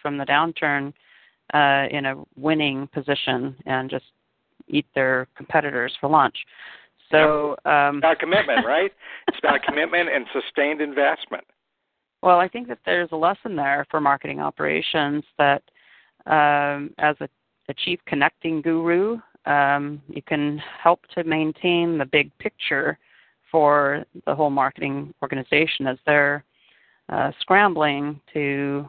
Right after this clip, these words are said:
Speaker 1: make adjustments in a, in a, a tight situation, but, uh, helping to peop-, helping people to keep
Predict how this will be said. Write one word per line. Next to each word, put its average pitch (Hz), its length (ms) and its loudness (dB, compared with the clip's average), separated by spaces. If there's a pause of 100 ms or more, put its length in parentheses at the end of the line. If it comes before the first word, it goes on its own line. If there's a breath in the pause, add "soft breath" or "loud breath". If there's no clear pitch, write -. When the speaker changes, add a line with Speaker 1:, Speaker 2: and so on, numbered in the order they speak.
(140)
Speaker 1:
make 147 220 0
adjustments 156 600 -2
in 139 140 -4
a, 131 200 -2 (260)
in 143 80 -8
a, 131 100 -8 (220)
a 131 40 -14
tight 139 300 0
situation, 143 640 -4 (640 soft breath)
but, 143 260 0
uh, 135 160 4
helping 147 280 0
to - 100 -18
peop-, - 320 -6
helping 151 260 -2
people 143 240 -6
to 135 80 -10
keep - 180 -6